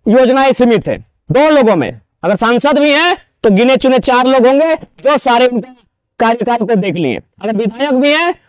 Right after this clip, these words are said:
और दो गिने चुने दो लोग होंगे। तो इसलिए इस बात को भी हम कहते हैं कि एक टाइम में एक आदमी हमारे साथ करोड़पति नहीं बनेगा हमारी वजह से, अगर बनेगा है तो उसी time सौ लोग लखपति बनेंगे,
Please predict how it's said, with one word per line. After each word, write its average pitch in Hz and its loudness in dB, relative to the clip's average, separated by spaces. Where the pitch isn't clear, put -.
और 202 -2
दो 202 -2
गिने 269 2
चुने 262 0
दो 254 -2
लोग 254 -6
होंगे। 175 -2
तो - -12
इसलिए 262 0
इस 226 0
बात 262 -4
को 285 0
भी 277 2
हम 269 0
कहते 277 0
हैं 330 0
कि 202 0
एक 233 2
टाइम 247 2
में 262 2
एक 240 2
आदमी 233 2
हमारे 233 0
साथ 233 -2
करोड़पति 220 0
नहीं 214 2
बनेगा 226 2
हमारी 226 0
वजह 240 0
से, 294 2
अगर 180 -6
बनेगा 220 -2
है 240 0
तो 214 0
उसी - 0
time 262 0
सौ 196 0
लोग 214 -4
लखपति 165 -2
बनेंगे, 113 -2